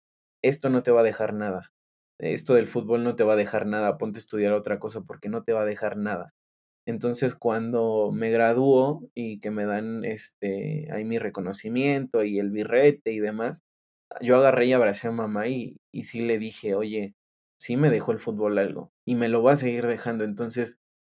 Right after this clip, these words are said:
nos pusimos ahí a, a llorar, nos abrazamos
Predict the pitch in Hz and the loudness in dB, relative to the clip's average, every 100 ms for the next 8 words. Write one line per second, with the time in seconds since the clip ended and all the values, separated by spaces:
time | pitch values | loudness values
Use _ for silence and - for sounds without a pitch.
0 | _ _ - 120 123 131 135 147 120 113 | _ _ -8 -4 -2 2 4 4 4 2
1 | 120 127 117 110 101 - - 120 117 117 | 2 2 4 2 0 -4 -6 -4 2 6
2 | 120 143 156 143 120 113 107 110 123 131 | 10 10 10 4 0 0 0 -2 -2 0
3 | 147 160 | 0 -2